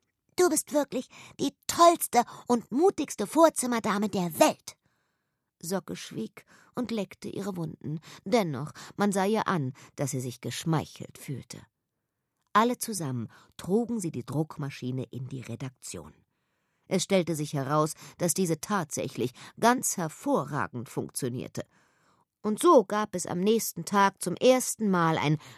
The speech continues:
richtiges, gedrucktes, tierisches Käseblatt. Und ein gutes Thema für die Titelgeschichte hatte Millie auch. Sie schrieb über den heldenhaften Kampf ihrer Cheftelefonistin Socke gegen den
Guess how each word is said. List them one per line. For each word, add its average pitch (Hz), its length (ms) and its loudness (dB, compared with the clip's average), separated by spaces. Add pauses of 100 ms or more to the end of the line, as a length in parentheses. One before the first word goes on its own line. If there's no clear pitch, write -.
(140)
richtiges, 240 840 4
gedrucktes, 202 1040 2 (160)
tierisches 180 1040 0
Käseblatt. - 800 -8 (760)
Und 175 200 0
ein 151 100 2
gutes 151 320 -4
Thema 233 360 4 (200)
für 180 140 0
die 147 160 -2
Titelgeschichte 185 760 -2 (200)
hatte 214 220 2
Millie 117 320 -4
auch. 143 380 2 (540)
Sie 226 160 2
schrieb 339 380 2
über 196 140 -2
den 156 140 0
heldenhaften 185 840 0
Kampf 190 380 4
ihrer 113 220 -4
Cheftelefonistin 165 1000 0
Socke 196 340 2 (260)
gegen 190 240 6
den 180 140 4